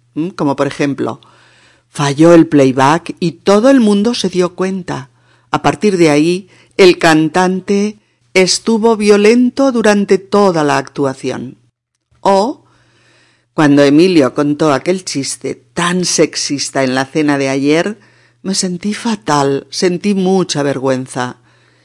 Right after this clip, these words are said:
Y luego ya estuve violenta y, y sumamente incómoda toda la noche. ¿Mm? Es muy común también la alternancia de los verbos ser y estar con el adjetivo raro,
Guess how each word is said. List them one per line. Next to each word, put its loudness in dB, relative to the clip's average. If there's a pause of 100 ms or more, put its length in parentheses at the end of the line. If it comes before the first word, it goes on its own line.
(140)
Y 2
luego 4
ya 4
estuve 2
violenta 0
y, -2 (300)
y -4
sumamente 0
incómoda -4
toda -2
la -6
noche. -12 (400)
¿Mm? -8 (840)
Es -6
muy 2
común 0
también 2 (180)
la 2
alternancia 2
de 0
los -4
verbos -4
ser -4
y -2
estar -4
con -4
el -4
adjetivo -6
raro, -4